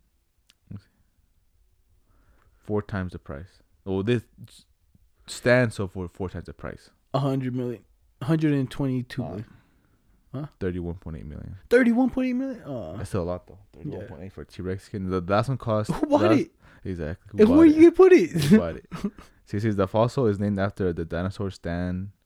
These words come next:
Speaker 1: uh, the, after the discoverer Stan S-, Saccariano. I don't know what the fuck it says. Who found it in nineteen eighty-seven in the Hell Creek Formation near the town of Buffalo, South Dakota.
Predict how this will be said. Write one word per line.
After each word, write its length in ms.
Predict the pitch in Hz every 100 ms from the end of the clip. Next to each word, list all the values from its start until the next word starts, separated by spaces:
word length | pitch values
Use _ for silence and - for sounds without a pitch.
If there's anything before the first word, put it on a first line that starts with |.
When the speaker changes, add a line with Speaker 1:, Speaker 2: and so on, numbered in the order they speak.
| _ -
Speaker 1:
uh, 40 |
the, 160 | 92 87
after 180 | 101 101
the 160 | 95
discoverer 680 | 87 92 - 104 107 113 127
Stan 460 | - - 85 67 95 - _ _ _
S-, 280 | _ - - _ _ _ _ _ _
Saccariano. 1160 | - - - 98 87 - 101 107 120 127 131 127 -
I 60 |
don't 60 | 120
know 40 | 82
what 80 | -
the 60 |
fuck 140 | - -
it 120 | -
says. 160 | - 98 _ _ _ - _ _
Who 120 | 113
found 380 | 104 104 113 117
it 140 | 120
in 140 | 95 92
nineteen 580 | 95 104 - 113 113 -
eighty-seven 760 | 95 92 90 87 90 95 92 92 -
in 140 | 87
the 80 | 82
Hell 240 | 98 95
Creek 400 | 92 - 98 92
Formation 560 | - 87 87 87 - 85
near 160 | 85 85
the 100 | 78
town 280 | - 87 87
of 100 | 82
Buffalo, 360 | 85 - 76
South 220 | 95 67
Dakota. 420 | - - - 62